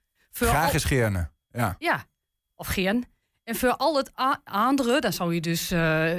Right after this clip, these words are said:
Speaker 1: dubbel A moeten hebben. Trek, ja, dat weet ik niet. Trek, buur, nou, Anja Leeuwer, ja, de, de, de kar, de, maar li-, liever is ook niet goed. Dat is
Speaker 2: Le-,
Speaker 1: Leeuwer.
Speaker 2: Leeuwer.
Speaker 1: Ja.
Speaker 2: Ja, ja.
Speaker 1: Een koor bijvoorbeeld. En ook niet de, maar een, een koor.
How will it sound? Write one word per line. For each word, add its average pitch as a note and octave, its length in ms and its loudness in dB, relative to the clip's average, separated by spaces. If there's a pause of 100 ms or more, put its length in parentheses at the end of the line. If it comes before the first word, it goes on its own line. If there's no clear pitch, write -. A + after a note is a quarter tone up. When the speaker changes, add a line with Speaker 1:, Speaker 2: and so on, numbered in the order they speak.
Speaker 1:
dubbel F#3+ 280 0
A F3 120 2
moeten A3 240 0
hebben. C#4 240 0 (500)
Trek, C4 300 -2
ja, A#3 120 -2
dat G#3 100 0
weet A3 120 -6
ik C4 80 -10
niet. C#4+ 260 -2
Trek, C4 240 -2 (280)
buur, B3 420 -2 (340)
nou, A3+ 480 0
Anja A#3+ 500 2 (480)
Leeuwer, G#3+ 680 0
ja, F#3 180 -2 (120)
de, F#3 220 -4 (120)
de, G#3+ 200 0
de F3+ 120 -2
kar, A#3 320 -2
de, F#3+ 240 0
maar F#3 140 2
li-, G#3 220 -2
liever A3 320 2
is F3+ 120 0
ook C#4+ 80 0
niet A#3 120 -2
goed. G#3 320 0 (800)
Dat - 120 0
is B2+ 60 2
Speaker 2:
Le-, - 60 2
Speaker 1:
Leeuwer. C4+ 260 4
Speaker 2:
Leeuwer. A2+ 340 2 (100)
Speaker 1:
Ja. C#4 300 0 (240)
Speaker 2:
Ja, C3+ 140 0
ja. A2+ 240 2
Speaker 1:
Een A#3+ 140 0
koor C#4 340 0
bijvoorbeeld. E3+ 460 -6
En F3 120 -2
ook - 60 -4
niet F#3+ 200 -4
de, A#3 180 2
maar F3+ 180 -2
een, G3 180 -8 (220)
een G3 180 -6
koor. D#3+ 320 -2